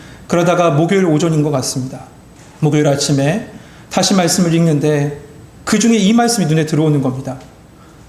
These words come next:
"내가 살아있다 하는 이름을 가졌으나 죽은 자로다." 죽은 자래요. 죽은 자래요.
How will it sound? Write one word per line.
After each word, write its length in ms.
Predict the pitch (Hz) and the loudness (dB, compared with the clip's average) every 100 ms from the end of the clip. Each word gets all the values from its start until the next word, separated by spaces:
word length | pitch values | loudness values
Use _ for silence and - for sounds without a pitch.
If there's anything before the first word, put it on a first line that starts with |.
| - | -4
"내가 760 | 131 156 170 190 214 - - - - | 0 0 2 0 -2 -8 -16 -20 -10
살아있다 840 | - - 220 226 220 190 - 202 | -6 -2 0 2 0 -2 -2 -2
하는 320 | 175 190 190 | 2 2 2
이름을 500 | 151 160 165 170 170 | 2 2 2 0 -2
가졌으나 1000 | - 151 170 165 165 170 233 285 - - - - - - - - - | -4 -2 -2 -2 -2 0 0 -2 -8 -16 -20 -20 -20 -20 -20 -20 -16
죽은 380 | - - 131 143 | -6 -4 0 0
자로다." 340 | 139 123 - - - - - - - - - - - - - - - - - - - | -2 -6 -12 -18 -20 -20 -20 -20 -20 -20 -20 -20 -20 -20 -20 -20 -20 -20 -20 -18 -6
죽은 320 | - 160 196 | 0 2 2
자래요. 420 | 185 147 127 - - - - - - - - - - - - | 2 0 -6 -10 -16 -20 -20 -20 -20 -20 -20 -20 -20 -20 -6
죽은 340 | - - 247 | -2 2 2
자래요. 360 | 226 170 143 | 2 0 -2